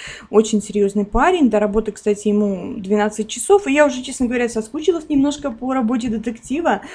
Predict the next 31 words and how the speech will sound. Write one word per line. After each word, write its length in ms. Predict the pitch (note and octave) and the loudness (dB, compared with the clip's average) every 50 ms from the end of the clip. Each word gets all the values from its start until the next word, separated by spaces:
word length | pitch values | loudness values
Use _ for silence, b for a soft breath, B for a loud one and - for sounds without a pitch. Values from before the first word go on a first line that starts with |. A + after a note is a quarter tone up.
| B A3+ - | B -8 -2
У 40 | G#3+ | 2
нас 200 | G#3+ A3 G#3 G3 | 2 2 2 2
Блейк 360 | F#3+ A3 A#3+ B3+ A#3 A3+ - | 0 0 2 2 2 0 -2
работал 420 | G3+ F#3+ F#3+ F3+ G3 G3 F#3 F3+ F3 | -4 -4 -2 -2 -2 -2 -2 -6 -8
когда-то 440 | - F#3 F3+ F#3 G3 G3 G3 G3 | -8 -8 -4 -4 -2 -2 -4 -4
дет-, 220 | F#3 - G#3 F#3 F#3+ | -4 -4 -4 -2 0
детективом, 680 | G3+ B3+ B3 A#3+ A3 - - - B3 E4 F#4 D#4+ D4 A3+ | 0 0 0 -2 -4 -8 -6 -2 0 2 2 4 4 2
можно 380 | G#3 G3+ G#3+ C4+ D4+ D4 C4+ | 2 2 0 0 2 4 4
будет 260 | A3+ A3 C4 C4+ A#3+ A3 | 4 2 2 0 2 2
отправить 580 | G#3 G#3 G#3+ - G3 G3+ A3+ C4 C4+ A#3 - | 0 0 -2 -2 0 0 0 0 0 -2 -4
как-нибудь, 640 | - G#3+ G#3+ - A3 G#3 F#3 G3+ F#3+ - - - - | -4 -6 -4 -2 -2 -2 -2 -4 -8 -10 -12 -12 -10
отправиться 720 | - G#2 G2+ - G#3+ A3 - A#3 A#3 A#3 A#3 A3+ - A3+ | -8 -6 -4 -2 -2 -2 -2 0 2 2 2 0 0 0
вместе 320 | G#3 G#3+ A#3 A3+ A3+ B3+ | 2 4 2 2 2 -4
с 100 | A3+ - | -4 2
ним 160 | B3 A#3 G#3+ G3 | 4 4 4 4
разочек. 640 | G3+ G3+ G3 F#3+ G3+ F#3+ G3 - - G#3 - - B B B G#3+ B | 4 2 0 0 -2 -2 -2 -4 -8 -12 -12 -14 B B B -4 B
Не 160 | G#3+ A3 A3 | 0 0 2
часто, 300 | - F4+ G#4+ G#4+ - D4 | 2 2 0 0 0 -4
конечно, 400 | - G#3+ G3+ G3 F#3+ - - F#3+ | -2 -2 -2 -2 -2 -4 -4 -2
ну, 120 | F#3+ A3 B3 | -2 0 0
разок, 320 | A3 G#3 F#3 A3 A#3+ A#3 | 0 0 0 -2 -2 -2
может 200 | G#3+ G3+ G3+ F#3 | -2 -4 -4 -4
быть, 180 | F3+ G3 F3+ - | -6 -8 -8 -6
даже 160 | F#3+ G3 G3 | -4 -4 -4
два. 280 | - F3+ G3+ A#3 C4 - B B B B B B B | -2 -2 -2 -2 -2 -4 B B B B B B B
Как-нибудь 420 | B3+ B3+ - F4+ F4 E4+ E4 D#4 | -6 -4 -4 -4 -2 -2 -2 -4
сходить 600 | - - - C#4+ D#4 B3+ G#3+ A#3+ A#3+ A3 A3+ - | -4 0 2 4 4 4 4 4 2 2 2 0
и 40 | A#3 | -2
поре-, 360 | A3 - C#4 D4+ D4 D#4 D#4+ | 0 4 6 8 10 10 8
поарестовывать 1120 | A3+ - - - D4+ D#4+ E4 D#4+ E4 D#4+ - - - - A#3 A3 A#3 A#3 A3+ A3 A3+ A3+ - | 6 4 6 8 10 10 10 8 6 4 2 0 6 8 10 10 10 8 6 4 2 0 0
кого-нибудь. 720 | - A3+ A3+ A3 A3 A3+ A3 A3+ A3 F#3+ G#3 A3+ A3 A3+ | 2 4 6 8 8 8 8 8 8 6 4 0 0 -2